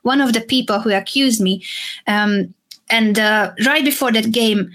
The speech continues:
the arbiter came to me and said, Anna, we know that there's no-, nothing wrong, but these people say, uh, that you might have a microchip in your lip balm. So the arbiter just ceremonially opened the lip balm just to show to everybody there's nothing inside.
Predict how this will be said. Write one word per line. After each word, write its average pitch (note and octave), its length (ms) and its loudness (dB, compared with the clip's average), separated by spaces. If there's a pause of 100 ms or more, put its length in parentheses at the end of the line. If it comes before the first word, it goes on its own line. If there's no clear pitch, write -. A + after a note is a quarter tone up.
(120)
the G#3+ 140 0
arbiter A#3 400 0
came A#3+ 280 0
to A#3+ 100 -2
me A3+ 200 2
and G#3+ 160 0
said, G#3 440 -2
Anna, C4 300 4
we A#3+ 120 2
know A#3 180 2
that A#3 140 2
there's A#3 200 2
no-, A#3 260 2
nothing A#3 420 2
wrong, B3 440 2
but A3 260 0
these B3 200 0
people B3 380 -2
say, A3 400 0 (400)
uh, G#3 160 2
that G3 240 0 (260)
you A#3 140 2
might A#3 260 2
have A#3+ 100 0
a G#3+ 60 2
microchip B3 580 0
in C4 80 2
your G#3+ 140 2
lip C4 180 2
balm. B3+ 160 2
So B3+ 180 0
the A3+ 100 2
arbiter B3+ 520 2
just A3+ 240 -2
ceremonially A#3+ 760 2
opened A#3 400 0
the G3+ 40 0
lip A#3 240 2
balm B3 200 2
just A#3 200 0
to G#3 80 -2
show C#4 400 0
to A3+ 80 0
everybody A#3 560 2
there's F#3+ 200 0
nothing C4 480 2
inside. B3+ 540 0